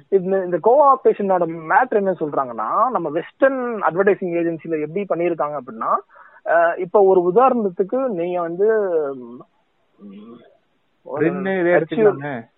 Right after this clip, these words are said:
Speaker 2: ரின்னு,
Speaker 1: ஆ.
Speaker 2: சர்ஃப் எக்ஸல்.
Speaker 1: அஹ், ரின்னு, சர்ஃப் எக்ஸல் கூட இல்ல ரோபோ, வேற ஒரு ஆப்போசிட் பிராண்ட் எடுப்போமே.
Speaker 2: ம்.
Speaker 1: அஹ், இப்ப, இப்ப வந்து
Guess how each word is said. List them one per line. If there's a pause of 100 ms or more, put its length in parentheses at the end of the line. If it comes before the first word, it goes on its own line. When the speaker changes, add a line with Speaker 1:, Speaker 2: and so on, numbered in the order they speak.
(640)
Speaker 2:
ரின்னு,
Speaker 1:
ஆ.
Speaker 2:
சர்ஃப்
எக்ஸல். (840)
Speaker 1:
அஹ்,
ரின்னு,
சர்ஃப்
எக்ஸல்
கூட
இல்ல
ரோபோ, (380)
வேற
ஒரு
ஆப்போசிட்
பிராண்ட்
எடுப்போமே. (520)
Speaker 2:
ம்.
Speaker 1:
அஹ்,
இப்ப,
இப்ப
வந்து